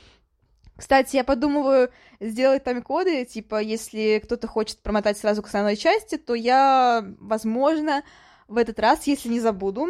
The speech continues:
оставлю в описании тайм-код, э, где начинается основная часть выпуска, чтобы те, кто захотел, тот пропустил всю мою болтовню. Ну а кто не захотел, тот остался и послушал, собственно, о чем я болтаю.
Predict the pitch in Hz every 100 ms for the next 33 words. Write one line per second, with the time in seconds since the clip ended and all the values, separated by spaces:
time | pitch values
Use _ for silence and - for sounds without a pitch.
0 | - - - 240 233 220 - 254 220 214
1 | 208 202 202 220 302 - - 226 208 208
2 | 214 214 214 214 - 226 277 - 214 214
3 | 208 - 185 247 - 370 370 - - -
4 | - - 226 214 220 220 240 240 - 214
5 | 202 202 196 302 392 359 226 202 208 202
6 | 208 - 320 359 - - 262 254 254 247
7 | - 226 202 160 156 - - 233 277 -
8 | 254 214 196 185 180 196 247 254 320 427
9 | 427 - - - - 320 247 233 - 196
10 | 214 - 392 370 320 240 - 220 277 -
11 | 277 - 240 240 254 220 220 151 139 -